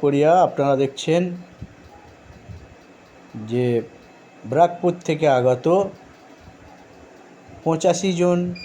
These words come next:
স্কুল ছাত্রছাত্রীদেরকে নিয়ে আমরা সুন্দরবন ট্যুর করি।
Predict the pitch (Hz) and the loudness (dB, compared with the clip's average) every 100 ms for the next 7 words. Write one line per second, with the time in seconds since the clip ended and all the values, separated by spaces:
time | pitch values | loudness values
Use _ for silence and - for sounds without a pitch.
0 | - - - 196 202 196 160 - 160 - | -14 -14 -8 -2 -2 0 -2 0 -4 -2
1 | 139 - 135 135 127 131 131 139 185 - | -4 -2 -2 -2 -2 -4 -2 -2 -2 -6
2 | - - - - - - - - 127 135 | -20 -20 -20 -20 -20 -20 -18 -6 -2 -2
3 | 127 175 170 170 170 160 160 143 139 143 | -2 -4 -2 0 0 0 -2 -2 0 0